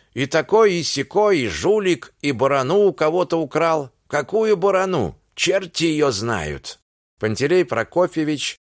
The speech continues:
подробно перечислил все прозвища, которыми наделяла его Анютка,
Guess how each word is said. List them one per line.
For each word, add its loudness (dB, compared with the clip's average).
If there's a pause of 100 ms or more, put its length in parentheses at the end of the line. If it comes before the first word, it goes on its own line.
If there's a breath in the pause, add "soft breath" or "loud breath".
(220)
подробно 0
перечислил -2
все -2
прозвища, 0
которыми -2
наделяла 0
его 0
Анютка, 0